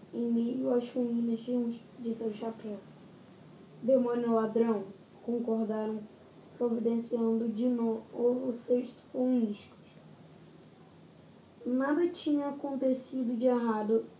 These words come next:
no inferno do can-, do cabo. Asmodeus conferiu aliviado.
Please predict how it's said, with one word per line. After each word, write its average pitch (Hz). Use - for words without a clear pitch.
no 240
inferno 233
do 233
can-, 214
do 233
cabo. 214
Asmodeus 226
conferiu 247
aliviado. 226